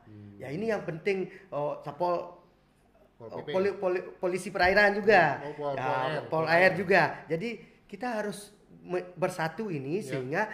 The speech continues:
Speaker 2: ke depan pada saat memang atraksi wisata ini kita bisa kembangkan,
Speaker 1: Hmm.
Speaker 2: wujudkan, tidak ada persoalan-persoalan
Speaker 1: Ya, ya, ya.
Speaker 2: terkait legal standing,
Speaker 1: Betul,
Speaker 2: eh,
Speaker 1: betul, betul.
Speaker 2: adanya kegiatan ini.
Speaker 1: Tapi sepanjang,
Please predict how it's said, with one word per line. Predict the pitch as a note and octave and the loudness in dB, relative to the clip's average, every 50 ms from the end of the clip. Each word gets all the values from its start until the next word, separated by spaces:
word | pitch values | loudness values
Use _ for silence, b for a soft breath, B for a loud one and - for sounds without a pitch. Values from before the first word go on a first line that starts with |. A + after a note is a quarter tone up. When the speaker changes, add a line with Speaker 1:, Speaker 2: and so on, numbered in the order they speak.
| B B B | B B B
Speaker 2:
ke | - D3+ | -10 -8
depan | C#3+ C3+ - A3 A3+ A3+ G3+ | -8 -4 0 0 0 0 0
pada | E3 C#3+ C3+ | -4 -4 -4
saat | C3+ - - C#3 C#3 C3+ - | -6 -6 -6 -8 -8 -8 -8
memang | C3 C3 C3 D#3 F#3+ G3 F#3 F3 - | -8 -6 -4 -2 0 0 0 -2 -4
atraksi | - C#3 C#3 - C3+ C3 C3 B2+ - - - D#3 D3+ C#3+ C#3 C#3 B B | -8 -12 -12 -8 -8 -8 -8 -8 -10 -12 -10 -8 -8 -8 -10 -14 B B
wisata | B C3+ C3+ C3+ - C#3 C#3 C#3 C#3+ C#3 C3+ - | B -14 -10 -6 -6 -6 -6 -4 -6 -6 -6 -6
ini | C3 B2 B2+ C3+ C3+ C3+ | -8 -10 -8 -10 -10 -12
kita | - - - - - - | -14 -18 -18 -18 -20 -20
bisa | C3+ B2+ - - C3 | -20 -18 -14 -14 -14
kembangkan, | - - B2+ C3 D3+ F3+ G#3 G#3 - - D3 | -14 -14 -14 -12 -12 -12 -12 -14 -12 -12 -12
Speaker 1:
Hmm. | C3+ C3 B2+ | -10 -10 -10
Speaker 2:
wujudkan, | C3 B2+ G#3 G#3+ G#3 - - - C#3 C3+ C3 C3 C3 B B B B B | -8 -8 -8 -8 -10 -14 -10 -6 -6 -6 -6 -8 -10 B B B B B
tidak | E3 E3 D3 E3 D3+ | -12 -8 -8 -8 -8
ada | - D3+ C#3 D#3+ D#3 D3+ | -8 -10 -10 -10 -12 -12
persoalan-persoalan | D#3 - D#3+ D3+ - - - - C#3+ C#3+ C#3 C#3 C#3+ C#3+ - - B2+ A#2 A#2 A2+ A2 A#2 A2 A2+ A2+ B2 C#3+ | -12 -14 -16 -16 -14 -16 -14 -12 -12 -12 -12 -14 -14 -16 -16 -14 -12 -12 -12 -12 -12 -14 -14 -10 -8 -8 -6
Speaker 1:
Ya, | E3+ - - | -6 -8 -8
ya, | C3 C3+ B2 A#2+ | -10 -12 -14 -14
ya. | A#2 | -14
Speaker 2:
terkait | A#2 A2+ - - - F3 F#3 - D#3+ | -12 -12 -12 -8 -6 -6 -6 -6 -8
legal | C#3+ C#3+ C#3 C3 - - C3 | -10 -10 -10 -8 -8 -8 -8
standing, | C#3 - - - B2 C3+ D#3 G3 G#3 F#3+ G3 F3+ F3+ - B B B B | -8 -10 -14 -16 -10 -6 -4 -2 -2 -2 -4 -6 -8 -12 B B B B
Speaker 1:
Betul, | - C3+ C3 | -10 -6 -4
Speaker 2:
eh, | C#3 C#3 | -4 -2
Speaker 1:
betul, | C#3 C3+ C3+ C3+ C3+ B2+ B2+ B2 | -2 -4 -4 -4 -6 -6 -8 -10
betul. | - A2+ G#2+ G#2 G#2 - - - | -10 -12 -14 -16 -18 -20 -14 -6
Speaker 2:
adanya | - D3 D3 E3+ E3+ F3+ G#3+ G#3+ | -4 0 4 4 6 6 4 2
kegiatan | A3 F3+ D#3 D#3+ F3+ F3 F3 - F#3+ F#3+ G3+ | 0 -2 -2 -2 -2 0 0 0 -2 -2 -2
ini. | A3+ A3+ A#3 A3+ A3 A3 | -6 -6 -6 -6 -8 -8
Speaker 1:
Tapi | B2 B2+ B2 B2 B2 | -10 -12 -14 -14 -14
sepanjang, | - - - F#3 F3 E3+ E3 E3 D#3 D#3+ | -14 -14 -10 -8 -8 -6 -6 -6 -4 -4